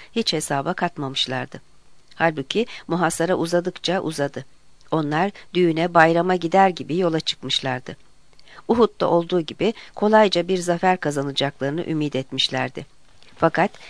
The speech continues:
evdeki hesap çarşıdaki pazara uymadı. Bilhassa Gatafan Arapları sızlanmaya başladılar. Çünkü onlar bu harbe herhangi bir mefkure ile katılmış değildiler.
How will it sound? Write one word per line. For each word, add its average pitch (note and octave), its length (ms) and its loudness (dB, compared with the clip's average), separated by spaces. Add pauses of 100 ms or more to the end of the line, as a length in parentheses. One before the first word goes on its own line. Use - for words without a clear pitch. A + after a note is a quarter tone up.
(140)
evdeki E3+ 460 0
hesap - 460 -4
çarşıdaki D#3 580 2
pazara C3 380 -2
uymadı. C#3+ 480 -2 (720)
Bilhassa G#3 540 0 (180)
Gatafan F3 460 2
Arapları C#3+ 540 0
sızlanmaya E3+ 640 0
başladılar. C3 640 -4 (500)
Çünkü E3+ 440 0 (280)
onlar F#3+ 440 4
bu A3 60 -2
harbe E3+ 460 0 (180)
herhangi G3 520 0
bir F#3 120 2
mefkure F3 600 0
ile C3+ 140 0
katılmış D#3 640 -4
değildiler. C#3 600 -2